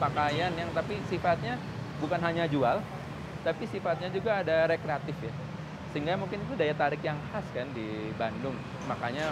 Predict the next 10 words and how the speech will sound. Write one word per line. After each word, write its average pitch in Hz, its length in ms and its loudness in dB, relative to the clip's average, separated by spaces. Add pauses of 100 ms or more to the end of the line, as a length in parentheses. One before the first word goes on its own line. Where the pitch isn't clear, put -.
banyak 127 320 0
orang, 135 240 2 (160)
eh, 120 320 0
datang 127 240 0
ke - 80 -2
Bandung 123 320 2
untuk 135 240 -2
wisata 135 320 2
belanja 117 480 2
istilahnya. 107 440 -4